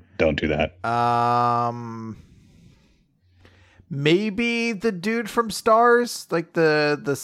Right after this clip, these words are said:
Speaker 2: the son of, like, I, they'd need
Speaker 1: After
Speaker 2: more
Speaker 1: all.
Speaker 2: time interacting,
Speaker 1: They,
Speaker 2: but
Speaker 1: they're at least good friends. I could see something developing there.
Speaker 2: Yeah.
Speaker 1: Sure. Especially because, like, there's no, like, rivalry going on there.
Speaker 2: Yeah,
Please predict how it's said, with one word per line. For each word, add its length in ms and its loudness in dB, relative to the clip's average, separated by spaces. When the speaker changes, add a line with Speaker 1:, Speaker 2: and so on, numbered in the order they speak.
Speaker 2:
the 120 -2
son 280 2
of, 460 -2
like, 160 4
I, 100 6
they'd 240 2
need 140 2
Speaker 1:
After 100 2
Speaker 2:
more 120 2
Speaker 1:
all. 40 -2
Speaker 2:
time 300 2
interacting, 840 0
Speaker 1:
They, 100 2
Speaker 2:
but 340 -6
Speaker 1:
they're 160 6
at 80 8
least 240 4
good 160 2
friends. 460 2
I 100 0
could 240 -2
see 360 4
something 380 2
developing 540 2
there. 380 4
Speaker 2:
Yeah. 160 -4
Speaker 1:
Sure. 360 0
Especially 420 2
because, 300 2
like, 560 0
there's 240 0
no, 160 4
like, 180 4
rivalry 540 2
going 280 2
on 200 4
there. 340 2
Speaker 2:
Yeah, 260 -2